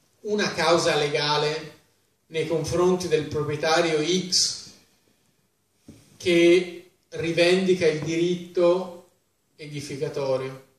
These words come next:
per quanto non esista. Anche se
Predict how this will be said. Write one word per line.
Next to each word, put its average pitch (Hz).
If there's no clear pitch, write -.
per -
quanto 151
non 143
esista. 139
Anche 233
se 208